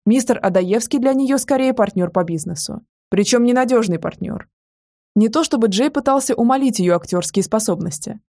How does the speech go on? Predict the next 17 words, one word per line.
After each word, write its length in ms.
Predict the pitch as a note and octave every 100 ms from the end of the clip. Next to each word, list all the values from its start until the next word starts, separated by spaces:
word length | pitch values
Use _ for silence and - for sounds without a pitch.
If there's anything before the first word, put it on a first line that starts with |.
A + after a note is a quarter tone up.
| _
Боже 380 | F#3 F#3+ B3+ A3
упаси. 520 | E3+ E3+ - C#3+ C#3 _ _ -
Выглядело 580 | E3+ C4+ C4+ C#4+ D4+ D4+
всё 200 | - F3
отлично. 580 | F3 E3 - G3 - - _ _ _ _
Не 140 | G3 G#3+
присматривайся 720 | A3+ B3 C4 B3 G#3+ G3 G#3
Джей 220 | F#3 A3+
так 200 | G#3+ F#3
внимательно, 600 | F#3 G3 C4+ F#3 E3+ G#3+ - _
и 100 | A3
сам 220 | A3+ D#4
бы 100 | A#3+
поверил 380 | A3 F3+ F#3+ F#3+
в 80 | F3
семейную 480 | G3 F3 E3+ F3 F3+ G#3
идиллию. 520 | F#3 E3+ F3 -